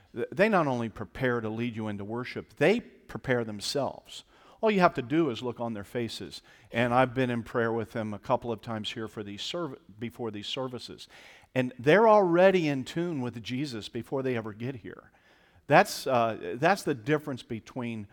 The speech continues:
performing and worshiping. So you need to really just understand that you've got some people who are investing energy, spiritual energy, to help you follow God. And then there's those pieces that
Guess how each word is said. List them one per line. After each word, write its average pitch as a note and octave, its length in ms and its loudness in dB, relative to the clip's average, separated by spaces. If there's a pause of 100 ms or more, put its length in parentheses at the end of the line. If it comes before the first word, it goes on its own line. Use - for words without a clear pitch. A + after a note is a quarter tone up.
(180)
performing C3+ 640 -4
and A2+ 140 -8
worshiping. A2+ 540 -10 (360)
So - 140 -4
you D3+ 120 0
need E3+ 180 -2
to D#3+ 80 0
really D3+ 280 -2
just B2+ 220 -6
understand C3+ 720 -8
that G#2+ 80 -12
you've D3 220 -8
got E3+ 200 -4
some C3 180 -8
people - 460 -8
who C3 220 -6
are A#2 260 -2 (640)
investing C3+ 880 -2 (120)
energy, C3+ 560 -6 (260)
spiritual F#3 600 -2
energy, A2 500 -8
to C#3 100 -8
help E3 440 -6
you A#2+ 440 -4 (240)
follow B2+ 300 2
God. A2 420 -2 (720)
And D3+ 240 0
then F#3+ 140 0
there's E3+ 220 -6
those D3+ 300 -4 (160)
pieces D#3 500 -6
that B2 280 -4